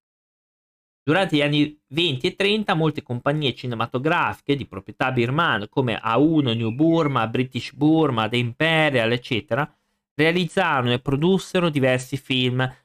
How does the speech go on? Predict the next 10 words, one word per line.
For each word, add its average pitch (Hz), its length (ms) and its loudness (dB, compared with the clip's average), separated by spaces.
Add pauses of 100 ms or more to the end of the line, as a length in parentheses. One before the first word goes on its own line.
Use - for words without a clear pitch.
alcuni 190 600 -2 (320)
da 139 220 -4
famosi 139 440 0
registi, 160 760 -2 (640)
erano 127 480 -2
Sonny, 180 1000 -2
Toei 123 340 2
Kai, 160 760 0
Tim 131 340 -4
P. 143 400 0